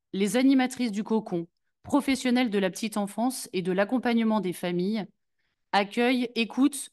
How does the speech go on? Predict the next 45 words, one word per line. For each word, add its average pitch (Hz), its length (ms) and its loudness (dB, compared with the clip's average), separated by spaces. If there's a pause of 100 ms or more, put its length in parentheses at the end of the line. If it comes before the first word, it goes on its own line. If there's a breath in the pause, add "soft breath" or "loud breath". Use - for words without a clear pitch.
renseignent, 208 720 0 (400)
orientent 247 560 2 (100)
et 214 100 0
proposent 269 520 0
tout 311 180 4
un 277 160 6
ensemble 240 440 0
d'actions 214 440 0
de 190 80 0
soutien 240 460 -2
à 226 80 2
la 202 80 0
parentalité. 175 760 -2 (1300)
Tout 311 140 4
comme 269 200 4
Viroflay 277 540 2
est 262 140 -2
avant-gardiste 254 760 0
sur 190 160 -4
les 190 120 0
questions 220 320 -2
d'accompagnement 233 680 2
à 233 60 4
la 190 100 0
vie 180 160 -4
de - 40 -20
couple, 190 440 -6 (580)
nous 202 240 0
avons 233 200 2
été 220 240 0
très 320 280 2
en 294 120 4
avance 247 420 -2
dans 196 120 -2
la 185 120 0
mise 220 200 2
en 208 100 0
place 226 240 0
de 190 60 -2
notre 190 280 -2
politique 214 480 -2
de 185 100 -2
soutien 208 380 -2
aux 202 60 0
familles. 160 460 0